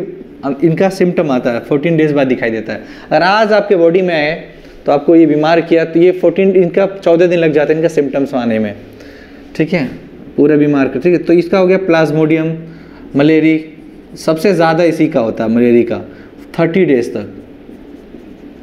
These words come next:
इनका incubation period आता है, थर्टी डेज। प्लाज्मोडियम, प्लाज्मोडियम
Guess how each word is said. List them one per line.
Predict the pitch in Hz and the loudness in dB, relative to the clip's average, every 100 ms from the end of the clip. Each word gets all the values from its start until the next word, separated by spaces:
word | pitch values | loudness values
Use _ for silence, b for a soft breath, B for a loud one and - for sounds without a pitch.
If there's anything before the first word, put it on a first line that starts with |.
| - - | -20 -4
इनका | 139 143 | -2 0
incubation | 147 147 139 135 135 | -2 0 2 2 0
period | 123 131 127 | 0 0 0
आता | 127 156 | 0 -2
है, | |
थर्टी | 160 143 156 | -2 0 2
डेज। | 131 107 - - B B B - | 2 -2 -6 -16 B B B -2
प्लाज्मोडियम, | 147 147 143 165 170 139 131 135 - - - - - - - - - - - - - - - - - - - - - - - - - - - - - - - - - - - - - - - - - - - - - | 2 2 2 2 2 2 -2 -4 -10 -18 -20 -20 -20 -20 -20 -20 -20 -20 -20 -20 -20 -16 -16 -16 -20 -20 -20 -20 -20 -20 -20 -20 -20 -20 -20 -20 -20 -20 -20 -20 -20 -20 -18 -18 -18 -20 -20 -20 -20 -20 -20 -14 -2
प्लाज्मोडियम | 151 147 147 156 160 | 0 0 0 0 0